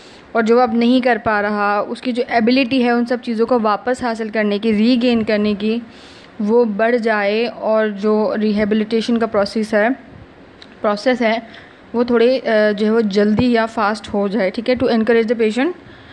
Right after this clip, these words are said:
to use the ability he has regained in the performance of normal functional activities and so accelerate his rehabilitation। तो जब अगर आप impaired भी हो जाते हैं तो कुछ तो efforts करते हैं ना, कि यार मैं ये काम को, मतलब, किसी तरह थोड़ा ही सही कुछ खुद कर लूँ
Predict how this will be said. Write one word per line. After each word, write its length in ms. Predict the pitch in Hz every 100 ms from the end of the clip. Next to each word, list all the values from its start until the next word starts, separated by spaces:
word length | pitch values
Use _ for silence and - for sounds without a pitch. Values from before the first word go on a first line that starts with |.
| - -
to 60 | 247
use 200 | 247 262
the 120 | 262 247
ability 300 | 226 220 262
he 140 | 233 226
has 280 | 233 233 208
regained 400 | 196 190 226 233 220
in 120 | 208
the 60 | 208
performance 460 | 214 208 196 196 240
of 80 | 233
normal 260 | 196 190 190
functional 640 | 196 208 240 247 240 233
activities 680 | 220 202 220 208 247 240 190 175 - - - - - - - -
and 180 | 254
so 100 | 254 254 233
accelerate 580 | 254 247 220 220 233
his 200 | 240 233
rehabilitation। 880 | 220 214 202 208 208 233 269 277 277
तो 180 | 262 233
जब 260 | 226 254 233
अगर 260 | 254 254
आप 140 | 254 254
impaired 380 | 233 240 240
भी 80 | 226
हो 100 | 262
जाते 280 | 233 220 220
हैं 100 | 233
तो 60 | 240
कुछ 100 | 233
तो 60 | 262
efforts 340 | 240 240 226
करते 320 | - 240 220 269
हैं 140 | 220
ना, 180 | 208 202 - - - - -
कि 60 | -
यार 200 | 220 214
मैं 120 | 233
ये 100 | 233
काम 300 | 226 220 226
को, 200 | 220 -
मतलब, 280 | 233 226 226
किसी 220 | 233 226
तरह 240 | 226 226 220 220
थोड़ा 180 | 226 214
ही 160 | 233 247
सही 240 | 240 226
कुछ 320 | 226 226 -
खुद 380 | 120 202 233 220
कर 220 | 226 220
लूँ 240 | 220 226